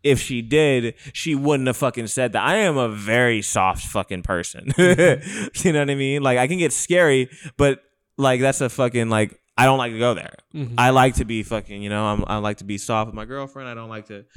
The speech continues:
Speaker 1: I don't like to, you know, I'm very, I wanna say I'm beta, but I'm not alpha either. You know what I mean? I'm, I'm very, like, outside of that realm. I don't fucking do either of those fucking titles. I don't do titles.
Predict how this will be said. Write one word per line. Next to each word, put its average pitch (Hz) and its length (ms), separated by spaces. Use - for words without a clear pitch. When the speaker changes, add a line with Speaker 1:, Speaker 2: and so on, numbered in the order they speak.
Speaker 1:
I 110 60
don't 110 140
like 110 200
to, 104 240
you 110 80
know, 104 380
I'm 127 180
very, 170 280
I 147 100
wanna 208 160
say 175 180
I'm 107 200
beta, 143 460
but 127 80
I'm 123 100
not 160 200
alpha - 440
either. - 400
You 117 120
know 117 60
what 113 80
I 117 60
mean? 117 220
I'm, 117 140
I'm 127 160
very, 139 520
like, 120 180
outside 95 600
of 60 80
that 80 180
realm. 87 540
I 87 80
don't 101 200
fucking 90 320
do 92 180
either 85 260
of 87 100
those 95 180
fucking 101 280
titles. 110 300
I 120 60
don't 165 140
do 127 100
titles. - 680